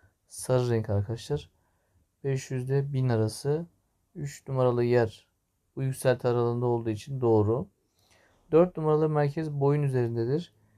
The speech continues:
İki tepe arasında kalan yer, iki tepe arasında kalan dört numaralı yer boyundadır. Beş numaralı merkezin yükseltisi bin iki yüz metreden fazladır. Bakalım.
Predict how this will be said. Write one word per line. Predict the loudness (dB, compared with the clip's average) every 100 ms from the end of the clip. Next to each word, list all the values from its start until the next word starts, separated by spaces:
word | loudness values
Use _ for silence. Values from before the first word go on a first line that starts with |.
| _ _
İki | -16 -10 -10 -4
tepe | 0 0 2
arasında | 2 2 0 -4 -4 -4
kalan | -2 0 0
yer, | 0 -2 0 -2 -4 -18 _ _ _ _
iki | _
tepe | -8 -2
arasında | 0 0 -2 -8
kalan | -6 -6 -4
dört | -2 -4 -6
numaralı | -4 -2 -2 -2
yer | -2 -2 -6 _ _ _ _
boyundadır. | -2 0 2 0 0 -4 -6 _ -20 _ _ _ -2
Beş | -2 -2 -2
numaralı | 2 2
merkezin | 2 2 0 -2 -2
yükseltisi | -4 -2 -4 -4 -6 -8 -4
bin |
iki | -4 -4
yüz | -4
metreden | -4 -4 -4 -2 -2
fazladır. | -2 -2 -2 -2 -6 -8 _ _ _ _ _ -4
Bakalım. | 0 2 2 -2